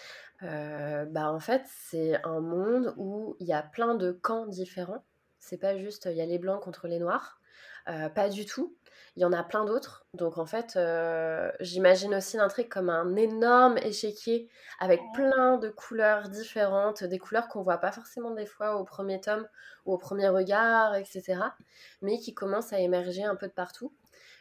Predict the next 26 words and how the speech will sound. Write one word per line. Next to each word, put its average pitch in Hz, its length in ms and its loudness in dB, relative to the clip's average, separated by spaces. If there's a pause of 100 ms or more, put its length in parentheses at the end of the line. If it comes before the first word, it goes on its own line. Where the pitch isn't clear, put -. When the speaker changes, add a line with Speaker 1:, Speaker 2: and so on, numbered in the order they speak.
Speaker 1:
Parce 180 200 2
que, 214 120 -6
euh, 190 340 6
c'est 180 180 -4
pas 190 160 4
juste 202 260 -10
le 190 60 -6
bien 196 160 0
contre 196 300 -6
le 180 80 0
mal, 208 340 0
non, 208 160 -6
pas 185 160 0
du 180 140 -6
tout. 214 340 -6
Euh, 165 220 4
c'est 185 300 -8
que - 120 -10
des 185 240 0
intérêts 208 420 0
personnels 196 540 -4
contre - 280 -10
des 160 180 -4
intérêts 185 380 -4
personnels. 175 600 -8 (840)
Euh, 156 640 -4